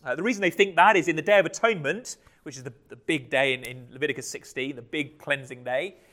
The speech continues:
uh, the priest lays both hands on the, the bull, and then he does confess their sins. Sorry, on the goat, not a bull. So some people think, well, it's the same here. It's a sort of transferring of sin. I think that's probably not the case here.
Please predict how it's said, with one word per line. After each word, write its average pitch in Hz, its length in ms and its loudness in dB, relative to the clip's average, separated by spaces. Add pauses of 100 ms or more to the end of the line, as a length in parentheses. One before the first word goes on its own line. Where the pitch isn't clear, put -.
(600)
uh, 160 140 8
the 160 100 0
priest 202 460 0 (140)
lays 165 240 4
both 220 480 4
hands 139 280 -6
on 127 140 -6
the, 123 100 -4 (460)
the 127 80 -10
bull, 135 340 -4 (720)
and 151 140 0
then 190 80 2
he 185 80 -2
does 190 380 4
confess - 400 -6
their 127 100 -8
sins. 113 520 -14 (760)
Sorry, 123 160 -6
on 123 60 -8
the 120 80 -12
goat, 113 380 -2 (380)
not 110 100 -18
a - 20 -20
bull. 107 180 -18 (1500)
So 151 80 -16
some 180 160 -6
people 165 180 -2
think, 165 180 -4
well, 180 160 2
it's 180 120 -6
the 214 60 -12
same 202 260 -4
here. 131 280 0
It's 117 120 -16
a 139 40 -18
sort 139 120 -14
of - 60 -20
transferring 156 600 2
of 127 100 -10
sin. 120 400 -2 (320)
I - 60 2
think 254 100 2
that's - 160 -8 (300)
probably 196 420 2
not 185 380 2
the 151 80 -4
case 139 320 -2
here. 123 360 -2